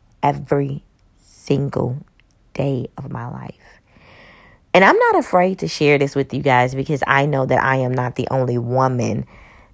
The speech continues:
that pretty much battles with things like this, you know, with, with, with this topic in their life. But I want to let you guys know that all battles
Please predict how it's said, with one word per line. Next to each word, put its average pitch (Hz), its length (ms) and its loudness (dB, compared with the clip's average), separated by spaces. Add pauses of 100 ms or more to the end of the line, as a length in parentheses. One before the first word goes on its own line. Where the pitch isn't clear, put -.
(140)
that 139 600 6 (1040)
pretty 170 260 4
much 131 400 4
battles 131 640 6
with 131 200 -2
things 123 300 -2
like 120 240 0
this, 120 240 -2
you 135 60 -4
know, 117 240 0
with, 117 260 0 (100)
with, 123 240 -4 (120)
with 127 340 -4
this - 260 -4
topic - 520 -2
in - 80 -6
their 57 160 -6
life. - 480 -8 (720)
But 165 100 4
I 160 100 8
want 170 260 4
to 180 180 0
let 147 320 2
you 151 160 0
guys 127 440 0
know 127 380 0
that - 540 -4 (1300)
all 143 220 6
battles 147 760 2